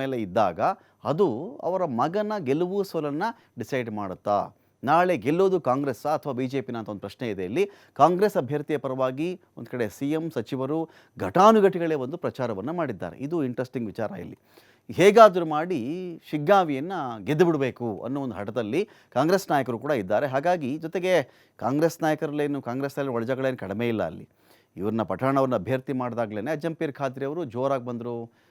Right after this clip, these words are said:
ಒಂಥರ ಕೂಗಾಡ್ತಾ ಇದ್ರು. ಕ್ಯಾಂಡಿಡೇಟು ನಾನೇ ಅಂಥೇಳಿ ಒಂದು ನಾಮಪತ್ರವನ್ನು ಕೂಡ ಹಾಕೊಂಡ್ರು, ಪಕ್ಷೇತರ ನಿಲ್ತೀನಿ ಅಂತ ಹೇಳಿದ್ರು. ಆಮೇಲೇನೋ ಅವ್ರಿಗೆ ಮನವೊಲಿಸಿ ನಾಮಪತ್ರವನ್ನು ವಾಪಸ್ ತೆಗೆಸಿದ್ರು. ಶಿಗ್ಗಾವಿ ಲೆಕ್ಕಾಚಾರ ಅಂತ ಬಂದಾಗ ಜಾತಿ ಲೆಕ್ಕಾಚಾರದಲ್ಲಿ ಪ್ರಚಾರ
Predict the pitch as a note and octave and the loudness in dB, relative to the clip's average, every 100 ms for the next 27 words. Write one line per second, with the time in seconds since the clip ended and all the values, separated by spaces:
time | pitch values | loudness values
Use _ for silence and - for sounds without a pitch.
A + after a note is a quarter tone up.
0 | _ A2+ A2 A#2+ C3+ C3+ C#3 B2 A#2+ G#2+ | _ -12 -8 -6 0 6 6 4 -2 -4
1 | G2+ A2 A2 G#2+ _ _ _ A#2+ C3 C3+ | -6 -10 -10 -12 _ _ _ -2 0 0
2 | B2+ A#2 B2 A2 B2 C3+ B2 A2+ A#2+ A#2+ | -2 -2 -4 0 2 2 0 -2 -4 -2
3 | G#2 - A2 G#2+ G#2+ G#2 A#2 B2 A#2+ A#2 | -2 -4 -8 -8 -6 -6 -4 -6 -4 -6
4 | A#2 A#2+ A2+ G#2 G#2+ G2+ F#2+ F#2+ _ _ | -6 -6 -6 -8 -12 -12 -12 -16 _ _
5 | - C3+ - E3+ D3 C#3+ C3 A#2 A#2 A#2 | -4 -4 0 2 2 2 0 -2 -4 -6
6 | B2 G#2 G2+ F#2 F#2 F#2 _ _ - D#3+ | -8 -8 -8 -8 -10 -14 _ _ 2 4
7 | G3+ G#3 F#3 F3+ D#3 - _ - C#3 C3+ | 4 2 0 0 -2 -4 _ -4 -2 0
8 | B2+ A#2+ A#2 C3+ B2+ A#2 - D#3 A#2 F#2+ | 0 -2 0 -2 -2 -4 -4 -4 -4 -4
9 | A#2+ A#2+ A2+ A2+ A#2+ G2+ A2+ - F#2+ F#2 | -6 -6 -6 -4 -4 -4 -6 -6 -8 -10
10 | F2 B2+ F#3 _ _ - A#2+ D#3+ A3+ A3 | -8 -8 -8 _ _ -16 2 6 8 6
11 | E3+ D#3+ D#3 C#3 A#2+ A2+ G#2 F#2+ A2 F3 | 0 -2 0 -2 -2 -6 -6 -6 -4 -6
12 | G#2+ C3+ G#3 G#3+ G3+ D3+ D#3 C#3 B2 D#3+ | 0 6 6 6 2 2 0 0 -2 -6
13 | D#3 A2+ | -8 -8